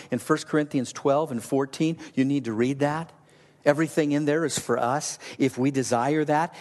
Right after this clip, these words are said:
and we ask God for that and we say, "Lord, I want that in my life."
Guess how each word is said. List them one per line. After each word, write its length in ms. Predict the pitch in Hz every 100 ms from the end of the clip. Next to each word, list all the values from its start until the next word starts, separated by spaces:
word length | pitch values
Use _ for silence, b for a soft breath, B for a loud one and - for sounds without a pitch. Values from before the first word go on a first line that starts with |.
| B
and 140 | 123 123
we 100 | 117
ask 340 | 123 143 147
God 280 | - 139 147
for 140 | - 151
that 300 | 147 165 - B
and 60 | 131
we 60 |
say, 180 | 131 135
"Lord, 220 | 127 139
I 140 | 131 147
want 280 | 120 151
that 140 | 147 139
in 100 | 131
my 140 | 123
life." 460 | 120 120 151 170